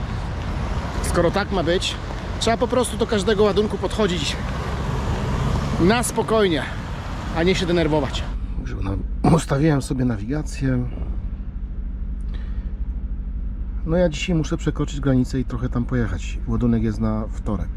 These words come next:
O dziwo, dobrze pokazuje. Nic Wyoming nie wymija.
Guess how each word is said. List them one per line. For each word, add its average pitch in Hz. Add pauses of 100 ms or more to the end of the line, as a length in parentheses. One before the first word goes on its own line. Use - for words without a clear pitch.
(920)
O 98
dziwo, 135 (140)
dobrze 110
pokazuje. 87 (760)
Nic -
Wyoming 95
nie 95
wymija. 87